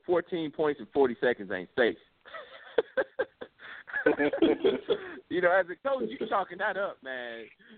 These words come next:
You know, I'm on the sideline like, "Where we gonna eat after the game?" <laughs> We got this. Forty seconds. It's a thirty-second shot clock.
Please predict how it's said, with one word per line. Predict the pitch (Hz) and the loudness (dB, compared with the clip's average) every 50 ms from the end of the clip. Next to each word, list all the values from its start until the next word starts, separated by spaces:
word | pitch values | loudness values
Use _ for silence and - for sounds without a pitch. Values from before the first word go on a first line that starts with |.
| 190 _ | -20 _
You | 165 202 208 | -10 -6 -4
know, | 196 | 0
I'm | 185 196 262 - | 0 0 0 -2
on | 208 180 | -4 -8
the | 156 147 - | -10 -8 -2
sideline | 220 226 226 208 185 170 156 147 139 | 0 0 0 0 -2 -4 -6 -6 -8
like, | 135 131 143 | -8 -8 -6
"Where | 190 233 | -6 -6
we | 277 262 | -6 -4
gonna | 214 202 180 151 | -4 -4 -4 -4
eat | - 208 190 | -6 -6 -4
after | 160 139 131 - 117 | -4 -4 -4 -6 -12
the | - | -6
game?" | - - - | 0 0 0
<laughs> | - - - - - - - 988 960 - - - - - 523 - - - 523 494 _ - | 0 0 -10 -12 -12 -10 -8 -6 -4 -4 -4 -2 0 0 0 0 2 -2 -2 -2 _ -8
We | 381 214 | -10 -4
got | 208 220 214 _ _ - | 0 0 0 _ _ -10
this. | 190 139 - _ - - - - - - - - - - - - | -10 -10 -10 _ 2 2 2 2 2 -4 -6 -6 -6 -6 -8 -6
Forty | - 220 226 220 214 220 - | 0 0 0 0 -2 -6 -2
seconds. | 220 208 208 - - 110 98 - - | -2 -2 -2 -4 -8 -10 -8 -6 -6
It's | 170 185 | -4 0
a | 196 180 | 0 0
thirty-second | - 220 214 208 190 170 - 208 202 - - - | 2 2 2 4 4 2 0 0 2 0 0 2
shot | - 220 220 214 - | 2 0 0 0 0
clock. | - 135 107 - - | -2 -2 -2 -2 -4